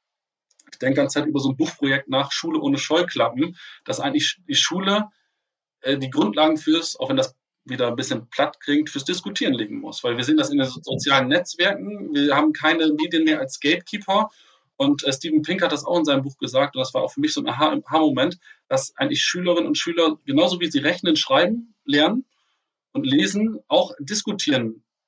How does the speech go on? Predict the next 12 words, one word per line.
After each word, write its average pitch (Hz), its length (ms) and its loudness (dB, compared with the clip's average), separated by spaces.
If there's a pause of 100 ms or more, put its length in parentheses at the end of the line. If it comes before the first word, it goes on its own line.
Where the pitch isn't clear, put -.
(280)
äh, 120 160 4
lernen 127 520 2
müssen. 135 380 -2
Weil 127 140 6
man 143 100 4
sieht 190 160 -4
das 175 120 0
selbst 196 200 -2
bei - 100 0
Experten, 160 540 -2
dass 131 180 0
sie 147 280 0